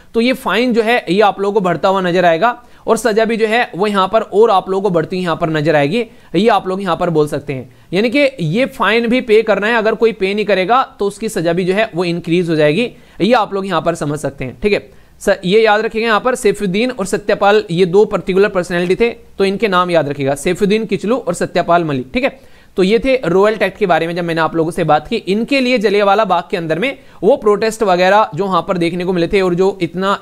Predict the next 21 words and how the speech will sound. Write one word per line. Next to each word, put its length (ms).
इंसिडेंट 520
एक 140
ऐसा 220
था 160
जो 100
कि 120
पूरे 280
देश 220
को 120
दहला 280
दिया। 220
इसी 200
के 100
बाद 200
में 80
मैंने 120
आप 140
लोगों 180
को 60
बताया 160
था 220